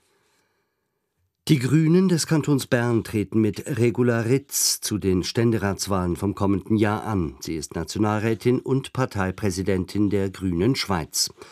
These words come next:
Der ehemalige Berner Regierungsrat Bernhard Pulver verzichtet auf eine Kandidatur. Das gaben die beiden in Bern vor den Medien bekannt. Am fünfzehnten Januar werden die Delegierten der Berner Grünen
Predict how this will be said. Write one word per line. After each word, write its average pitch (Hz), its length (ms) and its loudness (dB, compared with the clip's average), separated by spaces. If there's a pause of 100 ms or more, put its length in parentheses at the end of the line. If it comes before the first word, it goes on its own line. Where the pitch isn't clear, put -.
(300)
Der - 120 -2
ehemalige 127 400 2
Berner 107 340 0
Regierungsrat 127 840 0
Bernhard 85 460 -4
Pulver 123 440 2 (260)
verzichtet 123 640 -2
auf 82 160 -2
eine 80 180 -2
Kandidatur. 82 760 -4 (400)
Das - 280 -4
gaben 95 260 0
die 113 100 2
beiden 113 320 0
in 143 160 2
Bern 110 320 0
vor 92 220 -2
den 113 200 2
Medien 107 380 2
bekannt. 90 500 -4 (320)
Am - 340 -6
fünfzehnten 107 800 0
Januar 123 480 2
werden 143 260 2
die 131 120 0
Delegierten 120 680 0
der 80 120 0
Berner 95 360 0
Grünen 123 440 4